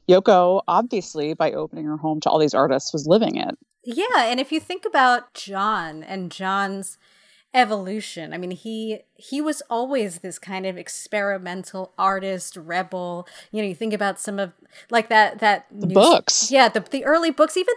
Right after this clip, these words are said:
Speaker 2: the early, early, like, newspaper
Speaker 1: Oh,
Speaker 2: thing
Speaker 1: right, the
Speaker 2: that
Speaker 1: Daily
Speaker 2: he made.
Speaker 1: Howl.
Speaker 2: Yeah,
Speaker 1: Mm-hmm.
Speaker 2: it was all this kind of subversive, blurring the lines about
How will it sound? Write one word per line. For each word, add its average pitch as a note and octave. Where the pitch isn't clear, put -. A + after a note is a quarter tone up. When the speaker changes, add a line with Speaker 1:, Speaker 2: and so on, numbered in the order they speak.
Speaker 2:
the F4
early, C#4
early, B3+
like, F#3
newspaper A3
Speaker 1:
Oh, A3+
Speaker 2:
thing A#3
Speaker 1:
right, C4+
the B3+
Speaker 2:
that B3+
Speaker 1:
Daily -
Speaker 2:
he -
made. -
Speaker 1:
Howl. D#3+
Speaker 2:
Yeah, D4
Speaker 1:
Mm-hmm. A#3+
Speaker 2:
it D#4+
was F4
all E4
this C4
kind A#3+
of G#3+
subversive, A3+
blurring A3+
the A3+
lines G3
about F3